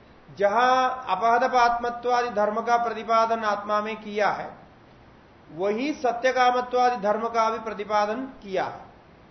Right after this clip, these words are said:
तो ये सत्यकामत्वादि धर्म एक साथ, आ, देखने पर यह भी है, ऐसा ही दिखता है, नहीं होने के कोई कारण नहीं दिखता, इसलिए बोला वस्तु स्वरूपेण धर्म लि-, दिखते हैं।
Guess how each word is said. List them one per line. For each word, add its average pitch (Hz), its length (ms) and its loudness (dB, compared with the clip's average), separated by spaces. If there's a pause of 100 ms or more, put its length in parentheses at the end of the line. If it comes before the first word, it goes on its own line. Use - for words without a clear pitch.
(180)
तो 196 60 -18
ये 220 120 -6
सत्यकामत्वादि 240 1000 -2
धर्म 214 360 -4 (280)
एक 208 180 -6
साथ, 226 440 -4 (640)
आ, 175 480 -2
देखने 202 540 -4
पर 170 440 -6 (400)
यह 262 160 -6
भी 311 180 -6
है, 233 480 2
ऐसा 240 200 -2
ही 247 100 0
दिखता 202 360 -4
है, 143 240 -8
नहीं 190 160 -4
होने 226 260 -6
के 233 100 -4
कोई 226 160 -6
कारण 208 360 -2
नहीं 156 200 -8 (460)
दिखता, 156 400 -16 (200)
इसलिए 185 220 -8
बोला 208 180 -4
वस्तु 208 320 -4
स्वरूपेण 214 480 -8
धर्म 196 300 -6
लि-, 196 260 -16
दिखते 185 240 -12
हैं। - 280 -12